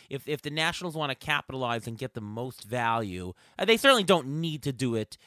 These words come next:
i-, in the middle of the season, right? I mean, they, they're not playing for this year anyways. You know, they're, they're gonna play for next year. Uh, uh, right? I, I, if they traded in the offseason, i-, it's the same as for them as at the deadline.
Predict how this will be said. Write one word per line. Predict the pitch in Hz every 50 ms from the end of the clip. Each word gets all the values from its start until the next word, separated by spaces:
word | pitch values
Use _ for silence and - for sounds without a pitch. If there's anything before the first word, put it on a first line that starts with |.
| _ _ -
i-, | -
in | 131 123 107 127 127 127
the | 123
middle | 131 135 131 120
of | 107
the | 104 -
season, | - - 107 101 87 76 82 80
right? | 95 110 120 123 117
I | 117
mean, | 117 117 113 110 113
they, | 120 123 107 117 127 - - - -
they're | - 156
not | 170 175 165 -
playing | - 180 156 147 139 135
for | - 131
this | 123 113 - -
year | 104 110 -
anyways. | - 113 117 117 110 92 87 80 78 85 87 90 90 92
You | 95
know, | 92 92 92
they're, | 90 95 92 87 78 87
they're | 95 110 107 107 98 - _ _ _ _ _
gonna | - 127 110 101
play | - - 120 107
for | - - 92
next | 98 117 127 - - - -
year. | 101 101 101 101 101 101 101 101 98 98 - - - - - - _ -
Uh, | - 147
uh, | - _ -
right? | 160 170 170
I, | 170 170 175 175 175 185 - 180
I, | 185 160
if | 180 -
they | 190 175
traded | 156 - - - 202 185 180 175 175
in | 175 165
the | 165
offseason, | 156 156 160 - - - 151 147 135 123 120 117 113 113 113 -
i-, | - 123 -
it's | - 117 -
the | - 120
same | - - 123 117 110 110
as | 110 104 -
for | - 117
them | 101 104 101 101
as | 98 85 95
at | 85
the | 82 90
deadline. | 85 107 107 98 95 90 82 85